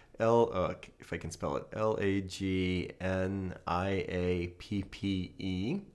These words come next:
a French, uh, French Creole word, a little something extra. So, lagniappe about Calvin.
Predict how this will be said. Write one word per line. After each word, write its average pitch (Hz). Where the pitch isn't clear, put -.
a 98
French, -
uh, 90
French 98
Creole 95
word, 90
a -
little 139
something 117
extra. 95
So, 101
lagniappe 104
about 95
Calvin. 95